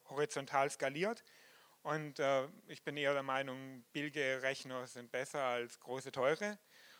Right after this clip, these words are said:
Und das ist ein offenes Projekt später, was ich damit baue. Und das kann ich mir nicht leisten, da teure Maschinen mir hinzustellen. Ähm, das ist zum Beispiel, äh, ein GitHub-Netzwerk, das, ähm, ähm, ein Graph, der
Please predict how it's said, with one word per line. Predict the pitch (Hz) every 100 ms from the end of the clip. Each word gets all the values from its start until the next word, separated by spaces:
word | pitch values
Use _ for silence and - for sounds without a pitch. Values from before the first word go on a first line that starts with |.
| -
Und | 147 147 147
das | 143 135
ist | 147
ein | 139 139 -
offenes | 151 175 165
Projekt | - 147 147 139 - -
später, | - 147 147 143 139
was | 139 143
ich | -
damit | 135 135 127
baue. | 127 131 135 143 127 131
Und | 131 127 -
das | 135
kann | - 127
ich | 127
mir | 135
nicht | 131 127
leisten, | 127 131 139
da | 131 120
teure | 139 135 131
Maschinen | 131 - 151 151
mir | 151
hinzustellen. | 165 165 180 - 175 185 180 - - - - - - - _ -
Ähm, | 156 156 156 - _ -
das | 175
ist | 240
zum | - 196
Beispiel, | 190 185 - 185 180 185 -
äh, | 147 147 147 - 147
ein | 131 143 135
GitHub-Netzwerk, | - 220 214 147 151 160 180 226 -
das, | 175 - 170
ähm, | 156 151 151 156 160 165 -
ähm, | 143 139 139 139 151 -
ein | 165
Graph, | - 156 190 -
der | 170 151 147